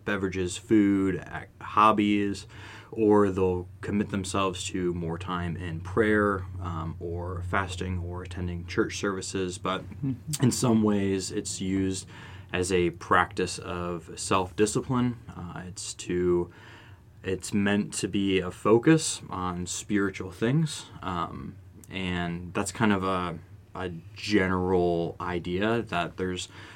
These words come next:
Speaker 1: some who will give up other things, and there's no real precedent for what must be given up or what you must do in that, partially because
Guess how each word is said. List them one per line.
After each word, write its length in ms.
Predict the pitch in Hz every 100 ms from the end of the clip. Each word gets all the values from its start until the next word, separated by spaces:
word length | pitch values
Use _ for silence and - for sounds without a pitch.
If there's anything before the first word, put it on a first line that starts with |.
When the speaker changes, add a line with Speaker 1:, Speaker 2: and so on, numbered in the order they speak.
| -
Speaker 1:
some 240 | 117 117
who 160 | 113 110
will 340 | 104 101 78
give 220 | 95 110
up 100 | 104 92
other 200 | 127 120
things, 580 | 123 117 113 107 -
and 180 | 110 92
there's 240 | 90 87 98
no 340 | 92 92 92
real 340 | 87 85 90 85
precedent 560 | - 87 - 92 85
for 440 | - 87 87 82 85
what 480 | 92 95 104 110 -
must 320 | 107 104 -
be 80 | 104
given 340 | 95 95 98
up 300 | 98 92 92 90
or 420 | 87 82 82 85 - - - -
what 360 | 92 98 -
you 120 | 101 92
must 440 | 95 92 - -
do 640 | 95 87 85 85 85 82 - -
in 220 | 92 92
that, 400 | 90 90 104 -
partially 380 | - 101 95 98
because 680 | 90 87 95 90 87 -